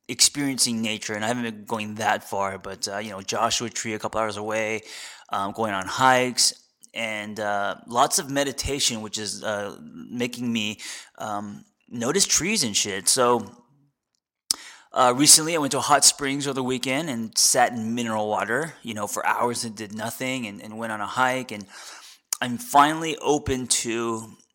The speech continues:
um, not only open to, but actually enjoying nature,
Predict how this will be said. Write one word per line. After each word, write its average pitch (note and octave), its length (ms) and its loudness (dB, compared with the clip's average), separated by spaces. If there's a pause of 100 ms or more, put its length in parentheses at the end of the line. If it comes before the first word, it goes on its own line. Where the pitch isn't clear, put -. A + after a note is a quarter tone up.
(380)
um, G#2+ 540 -8 (1200)
not D#3 160 8
only A#3 160 4
open B2+ 320 4
to, B2 140 -2
but A#2 120 4
actually B2+ 240 0
enjoying A#2 720 -4 (140)
nature, A2+ 600 -6